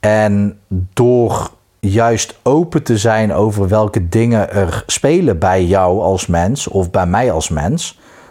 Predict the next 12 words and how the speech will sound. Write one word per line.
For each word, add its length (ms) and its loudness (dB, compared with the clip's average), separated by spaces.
Allereerst 420 -4
handig 320 -2
om 100 -2
het 120 -4
over 240 -2
jezelf 440 0
te 80 -2
hebben, 280 -2
zoals 260 -2
ik 100 -12
al 120 -4
zei. 400 -4